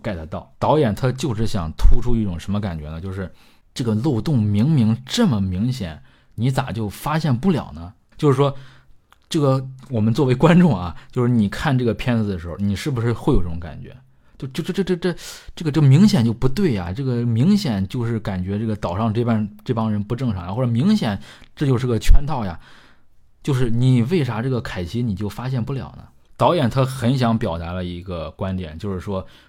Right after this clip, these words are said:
如果一个人已经坚信了他所坚信的东西，那么你哪怕给他看别的东西，他就不会再相信了。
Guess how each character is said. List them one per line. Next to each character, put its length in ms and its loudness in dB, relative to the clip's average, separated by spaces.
如 340 -2
果 240 -4
一 220 -4
个 140 0
人 320 -4
已 180 -6
经 420 -2
坚 340 0
信 240 -2
了 160 -8
他 260 -6
所 220 -10
坚 260 -4
信 100 -2
的 100 -6
东 220 2
西， 240 -6
那 200 4
么 220 -2
你 320 -2
哪 260 -2
怕 240 -2
给 220 -6
他 160 -6
看 460 -4
别 160 -6
的 80 -4
东 180 -4
西， 140 -10
他 180 -10
就 120 -8
不 220 -12
会 120 2
再 140 -4
相 220 -4
信 160 -6
了。 80 -12